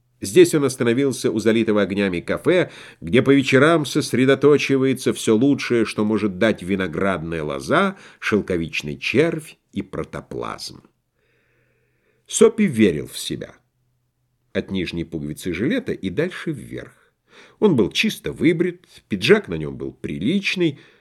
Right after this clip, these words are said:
а красивый черный галстук бабочкой ему подарила в день благодарения дама-миссионерша. Если бы ему удалось незаметно добраться до столика, успех был бы обеспечен. Та часть его существа, которая будет возвышаться над столом,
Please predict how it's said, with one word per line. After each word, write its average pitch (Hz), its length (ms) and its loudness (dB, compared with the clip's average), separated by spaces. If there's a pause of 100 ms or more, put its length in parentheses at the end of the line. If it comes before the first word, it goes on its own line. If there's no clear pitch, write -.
(180)
а - 100 -10
красивый 143 520 2
черный 104 480 2
галстук 110 500 -2
бабочкой 160 580 2
ему 87 280 0
подарила 143 440 6
в 95 80 -4
день 135 200 2
благодарения 117 680 4
дама-миссионерша. 98 1300 -2 (880)
Если 151 280 4
бы 160 140 4
ему 180 300 2
удалось 143 440 4
незаметно 156 640 2
добраться 123 580 2
до 101 140 2
столика, 214 680 0 (400)
успех 156 600 2
был 175 240 6
бы 156 120 4
обеспечен. 143 800 2 (1120)
Та 240 180 2
часть - 380 2
его 139 180 4
существа, 127 640 0
которая 113 380 4
будет 101 300 0
возвышаться 92 760 -2
над 82 180 -6
столом, 214 540 0